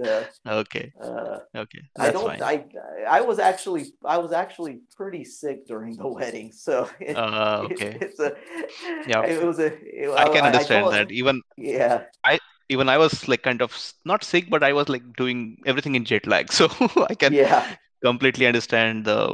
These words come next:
Speaker 2: you know, once you come there and, you know, it's, it's, it feels like it's a roller coaster ride because, you know, you go
Speaker 1: Yeah.
Speaker 2: places in those small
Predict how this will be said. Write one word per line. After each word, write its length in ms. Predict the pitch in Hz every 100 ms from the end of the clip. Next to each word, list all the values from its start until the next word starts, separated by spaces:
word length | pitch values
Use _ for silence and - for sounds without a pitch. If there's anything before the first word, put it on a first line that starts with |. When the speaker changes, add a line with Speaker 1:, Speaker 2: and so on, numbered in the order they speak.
| -
Speaker 2:
you 80 | 135
know, 100 | 110 82 -
once 180 | 117 -
you 60 | -
come 200 | 113 113
there 220 | 110 110 110
and, 140 | 110 110
you 40 |
know, 120 | 107 104 -
it's, 360 | 110 - - -
it's, 120 | 110 - _
it 120 | 139 123 -
feels 220 | 175 175
like 140 | 160
it's 220 | 143 139
a 260 | 139 123 107 95
roller 240 | 127 135
coaster 280 | 135 131 120
ride 240 | 113 107
because, 280 | 110 117 113
you 60 | 113
know, 100 | 107
you 160 | 107 107 -
go 140 | 123 147
Speaker 1:
Yeah. 240 | 143 98
Speaker 2:
places 500 | - 139 143 160 170 - - - - - -
in 120 | 120
those 240 | 123 123
small 420 | - 123 117 123